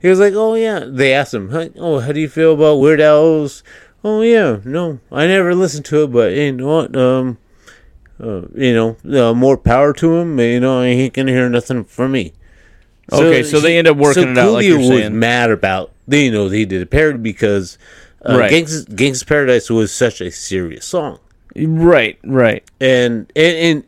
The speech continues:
Speaker 1: and all right, he had a reason to be mad. But
Speaker 2: Because he was under the impression that that wasn't a thing.
Speaker 1: Yeah, but
Speaker 2: Okay.
Speaker 1: then, um, you know, years later,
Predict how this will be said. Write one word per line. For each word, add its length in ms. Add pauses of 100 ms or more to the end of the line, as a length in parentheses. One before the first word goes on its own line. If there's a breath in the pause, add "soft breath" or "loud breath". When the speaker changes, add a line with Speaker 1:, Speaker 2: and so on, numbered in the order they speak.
Speaker 1:
and 160
all 160
right, 280
he 220
had 180
a 100
reason 580
to 40
be 120
mad. 340 (720 soft breath)
But 340 (120)
Speaker 2:
Because 300
he 140
was 180
under 260
the 120
impression 420
that 160
that 180
wasn't 300
a 100
thing. 320
Speaker 1:
Yeah, 380
but 300
Speaker 2:
Okay. 100
Speaker 1:
then, 300
um, 540 (160)
you 120
know, 140
years 360
later, 520